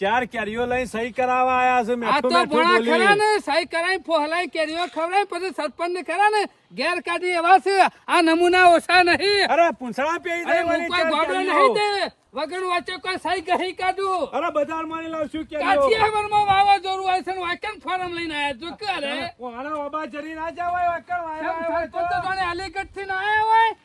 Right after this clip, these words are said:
Speaker 1: તારે મફતના પૈસા લેવા છે રોમના.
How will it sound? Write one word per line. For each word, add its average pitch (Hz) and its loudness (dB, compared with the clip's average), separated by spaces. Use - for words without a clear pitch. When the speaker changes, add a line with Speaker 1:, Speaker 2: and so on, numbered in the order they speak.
Speaker 1:
તારે 254 -8
મફતના 269 -6
પૈસા 262 -8
લેવા 349 0
છે 320 -8
રોમના. 262 -6